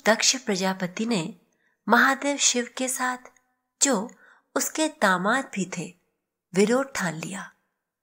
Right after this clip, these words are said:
अभिमान प्रकट करने तथा उन्हें अपमानित करने के लिए विशाल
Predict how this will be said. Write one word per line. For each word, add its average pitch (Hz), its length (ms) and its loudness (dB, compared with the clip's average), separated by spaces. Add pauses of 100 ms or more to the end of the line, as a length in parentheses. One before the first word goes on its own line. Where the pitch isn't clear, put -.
(100)
अभिमान 233 500 4
प्रकट 214 460 -2 (100)
करने 185 360 -2 (400)
तथा 190 320 2 (540)
उन्हें 277 280 2
अपमानित 254 720 0 (100)
करने 208 360 2
के 240 180 -2
लिए 226 280 -2 (440)
विशाल 269 400 2